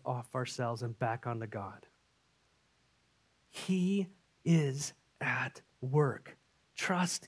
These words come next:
in God. Devote yourself to what he calls you to do, even though there's a gap. There's always gonna be a gap. There's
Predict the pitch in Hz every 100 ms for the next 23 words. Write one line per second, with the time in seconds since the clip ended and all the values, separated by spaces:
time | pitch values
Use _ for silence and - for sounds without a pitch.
0 | - 165 170 170 - 139 147 147 113 107
1 | - _ _ _ _ _ _ _ _ _
2 | _ _ _ _ _ _ _ _ - 143
3 | 170 143 175 185 165 165 - 165 143 -
4 | - 143 156 143 - - 165 156 151 139
5 | - 120 - 160 160 139 156 160 151 143
6 | 135 127 113 131 147 - - - _ _
7 | _ _ _ _ - 175 185 202 214 190
8 | 147 180 151 151 143 127 139 131 185 165